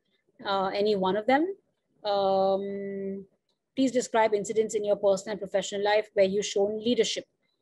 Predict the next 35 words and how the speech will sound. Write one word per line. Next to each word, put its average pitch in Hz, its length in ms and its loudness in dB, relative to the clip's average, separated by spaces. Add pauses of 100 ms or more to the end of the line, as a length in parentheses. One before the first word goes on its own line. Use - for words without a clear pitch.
(160)
So 302 320 6
this 247 140 4
is 294 60 0
what 311 80 8
I 302 80 6
mean, 233 240 4
right? 220 100 6
They're 226 220 2
trying 262 160 2
to 285 80 -2
see 233 520 -4
from 226 140 -2
a 220 60 0
merit 208 440 2
base, 208 440 2 (400)
basis, 214 480 2 (100)
how 254 460 4
s-, - 160 -8
compelling 208 580 2
are 202 160 -2
you 208 260 -4
as 190 100 -2
an 160 140 -8
applicant 208 600 -4 (460)
and 208 340 0
why 196 220 6
do 220 100 0
you 247 80 4
really 214 280 2
deserve 190 680 0
this 190 200 -4
sort 185 160 -4
of 190 100 -6
scholarship? - 540 -10 (800)
Yes, 220 580 -8